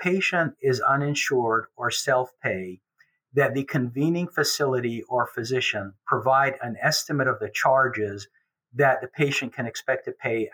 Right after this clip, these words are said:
out of pocket. And so, uh, the effects for the convening provider and convening facility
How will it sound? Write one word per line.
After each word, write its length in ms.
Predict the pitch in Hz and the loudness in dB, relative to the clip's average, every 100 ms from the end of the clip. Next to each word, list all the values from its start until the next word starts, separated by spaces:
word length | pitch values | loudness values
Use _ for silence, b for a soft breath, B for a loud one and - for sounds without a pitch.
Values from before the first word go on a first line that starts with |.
| 117 | 2
out 140 | 113 | 2
of 160 | 107 - | 0 0
pocket. 380 | 104 87 - - _ _ _ _ _ _ _ _ | 0 0 -6 -20 _ _ _ _ _ _ _ _
And 240 | 139 135 127 | 0 2 2
so, 540 | - 156 143 135 123 - - | 4 4 6 4 0 -4 2
uh, 380 | 127 123 117 - - 123 | 4 4 4 0 -10 -2
the 200 | 139 139 | 2 2
effects 440 | - 190 214 - | 2 2 2 0
for 220 | - 160 | 0 0
the 80 | 131 | 2
convening 560 | 127 123 113 151 160 151 | 0 -4 0 0 0 -2
provider 720 | - 113 123 123 120 120 120 - | -2 2 4 4 2 2 2 0
and 200 | 120 120 | -8 -4
convening 420 | 131 110 131 147 | -4 -2 0 -2
facility 800 | 143 127 - 117 113 107 107 107 | -2 -6 -4 -4 -4 -4 -6 -10